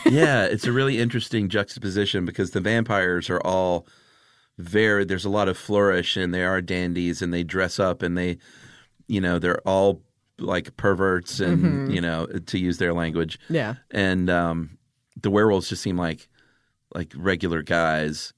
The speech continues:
Speaker 1: Yeah.
Speaker 2: Like, kinda regular nice guys <laughs> almost. It's weird.
Speaker 1: <laughs> Yeah.
Speaker 2: 'Cause they're not intimidating or s-, or, like, big and muscular or
Speaker 1: Right. I wonder if that's kind of due to the mythology of werewolves versus vampires, because werewolves, unless I'm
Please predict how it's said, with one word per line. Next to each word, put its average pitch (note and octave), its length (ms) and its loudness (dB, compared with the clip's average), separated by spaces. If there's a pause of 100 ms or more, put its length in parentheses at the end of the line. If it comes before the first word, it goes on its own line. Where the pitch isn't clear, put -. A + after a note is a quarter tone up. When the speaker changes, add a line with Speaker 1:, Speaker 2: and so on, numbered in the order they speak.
(140)
Speaker 1:
Yeah. C#3+ 260 0
Speaker 2:
Like, - 80 -8
kinda G2+ 200 0
regular F2+ 380 0
nice E2+ 300 -4
guys D#2 280 -4
<laughs> - 0 -
almost. - 480 -4
It's - 160 -10
weird. G2+ 400 0
Speaker 1:
<laughs> - 20 2
Yeah. G#3 240 4 (340)
Speaker 2:
'Cause A#2 100 2
they're D3 80 2
not F3 180 2
intimidating E2 640 0
or E2 80 0
s-, - 220 -10
or, E2+ 120 -2
like, D2+ 240 -2 (100)
big F2 320 0
and D#2 300 -4 (260)
muscular E2+ 640 -2
or D#2 440 -4 (380)
Speaker 1:
Right. F#3+ 440 4 (160)
I G3+ 80 2
wonder D#4 200 4 (140)
if D#4+ 100 0
that's - 520 0
kind F#3+ 160 2
of F3 120 0
due D#3+ 180 4
to D#3+ 140 -2
the D3+ 120 0
mythology C3+ 760 0
of B2 380 -4
werewolves B2+ 500 -2
versus C3+ 300 -6
vampires, B2 560 -2
because C3 320 -8
werewolves, E3 640 2
unless C#3 260 -4
I'm B2 300 -4